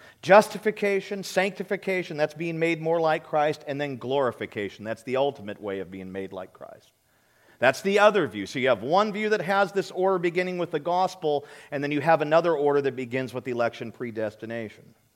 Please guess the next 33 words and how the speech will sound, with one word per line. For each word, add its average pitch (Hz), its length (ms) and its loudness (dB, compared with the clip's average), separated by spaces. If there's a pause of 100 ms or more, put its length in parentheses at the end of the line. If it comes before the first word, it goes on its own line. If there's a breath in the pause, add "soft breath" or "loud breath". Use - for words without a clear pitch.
(600)
What 196 240 10
has 277 340 4
Paul 196 380 8
told 214 500 4
us 127 300 2
in 135 100 -10
Ephesians 147 600 -6
one 139 320 -4
four? 92 460 -8 (840)
What 202 160 12
has 294 120 6
he 320 100 6
said 277 480 10
to 160 160 4
us? 123 160 4
What 233 160 10
has 311 140 2
he 294 100 4
made 247 340 6
very, 233 320 10
very 185 360 2
clear 220 440 2
here 117 200 2
in 131 80 0
this 147 200 -4
simple 165 380 -2
verse? 190 480 -2 (680 soft breath)
That 208 180 12
election 220 960 8 (100)
is 220 220 8
the 262 160 6
starting 285 580 12
point. 143 540 2